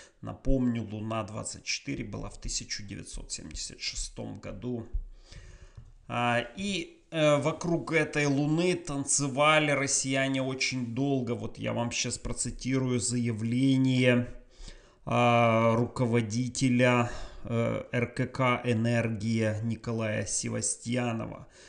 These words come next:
"Постоянную станцию на Луне мы планируем создать уже к две тысячи пятнадцатому году, а с две тысячи двадцатого года может начаться промышленная добыча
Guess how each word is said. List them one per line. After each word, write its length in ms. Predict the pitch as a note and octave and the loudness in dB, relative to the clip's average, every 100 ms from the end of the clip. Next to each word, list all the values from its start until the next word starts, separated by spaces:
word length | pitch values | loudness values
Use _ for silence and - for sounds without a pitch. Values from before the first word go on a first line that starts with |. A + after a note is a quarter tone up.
| - - _ _ | -20 -20 _ _
"Постоянную 760 | C3+ - - C#3+ D3+ D3 D3 C3 | 2 4 4 4 4 4 4 2
станцию 540 | - D3 C#3 C3+ C#3 | 2 2 2 2 0
на 100 | C3 | 2
Луне 320 | B2+ C3 C3+ | 2 2 4
мы 160 | C3 B2+ | 4 2
планируем 560 | B2+ A#2+ B2 B2+ B2 B2 | 0 2 2 2 2 2
создать 560 | - A#2 G#2 A#2+ A#2+ | 0 0 0 -2 -2
уже 180 | A2 A#2+ | -4 -4
к 160 | - A2+ | -6 -8
две 140 | G#2 | -8
тысячи 340 | B2+ A#2+ - | -4 0 0
пятнадцатому 800 | - - B2 A#2+ A#2+ - A#2+ A2+ | 2 0 2 0 -2 -4 -2 -2
году, 320 | G#2+ C3 B2+ B2+ | 0 2 2 2
а 80 | |
с 80 | G#2+ | 0
две 140 | G2+ A#2+ | -2 -4
тысячи 360 | C3 B2 - | -2 0 0
двадцатого 600 | A#2 A#2 A2 B2+ A#2+ A#2+ | 0 -2 0 -2 -2 -2
года 300 | A2 A#2 B2 | -2 0 0
может 340 | A#2 A#2 A2 - | 2 0 -2 -4
начаться 460 | A#2 B2+ A#2+ - | -4 -4 -4 -4
промышленная 760 | A#2+ - A#2 B2 - B2 A#2 A#2 | -4 -2 -2 -2 -2 -4 -4 -2
добыча 680 | G2+ G#2 A#2+ A#2+ - A#2 | -4 -4 -4 -2 -2 -4